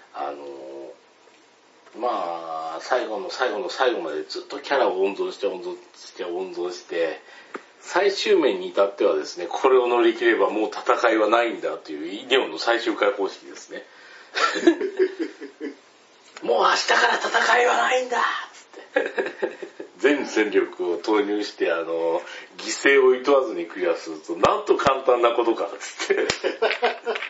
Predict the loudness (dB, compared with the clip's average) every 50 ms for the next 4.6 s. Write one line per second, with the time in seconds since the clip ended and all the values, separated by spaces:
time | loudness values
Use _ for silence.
0 | -8 -10 -10 -8 -6 -6 -6 -8 -8 -8 -8 -8 -8 -8 -18 _ _ -20 -20 _
1 | -8 -4 -2 0 2 2 4 4 2 2 2 0 2 2 4 4 6 4 4 4
2 | 4 2 2 4 2 2 2 2 0 2 2 2 4 4 4 2 2 0 0 -4
3 | -4 -6 -10 -10 -8 -10 -8 -2 0 0 0 0 -2 -6 -8 -10 -12 -12 -12 -14
4 | -16 -16 -16 -16 -18 -16 -12 -8 -8 -8 -8 -10